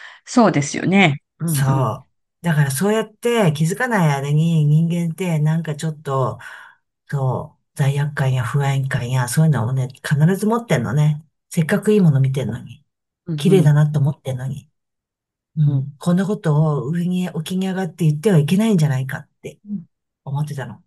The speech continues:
Speaker 1: うんうん。
Speaker 2: っていう話を思い出した。うん。まあ、海は綺麗で、本当にね、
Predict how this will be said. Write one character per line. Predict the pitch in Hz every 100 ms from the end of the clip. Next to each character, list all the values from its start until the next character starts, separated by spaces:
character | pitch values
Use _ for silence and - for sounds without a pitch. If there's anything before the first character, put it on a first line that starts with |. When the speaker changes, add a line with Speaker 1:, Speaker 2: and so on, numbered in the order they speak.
| _ _ _ _
Speaker 1:
う | 151
ん |
う | 156
ん。 | 135
Speaker 2:
っ |
て | 131
い |
う |
話 | 214 202 170
を | 143
思 | 127
い |
出 | 123
し | 131
た。 | - - _ _ _ _ _ _ _ _ _ -
う | 185
ん。 | 165 156 - _ _ _ _ _ _ _
ま | 147 139
あ、 | 131
海 | 147 147
は | 131
綺 | 131 165
麗 | 156 143
で、 | 139
本 | 139 165 165
当 | 190
に | 190 190 190
ね、 | 196 202 190 160